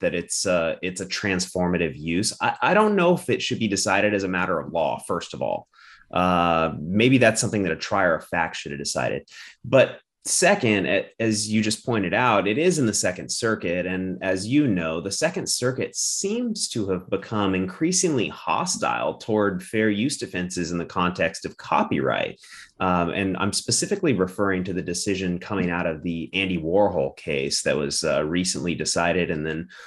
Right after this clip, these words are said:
ultimately, uh, reversed by the Second Circuit,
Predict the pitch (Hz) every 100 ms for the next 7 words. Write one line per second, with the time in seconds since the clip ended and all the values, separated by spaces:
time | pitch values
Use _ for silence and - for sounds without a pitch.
0 | - - 92 95 85 73 82 73 76 -
1 | 90 76 69 58 65 - _ _ _ _
2 | _ - 98 80 90 113 113 90 92 -
3 | - - 87 95 92 87 82 - 104 -
4 | 78 - 110 98 90 78 78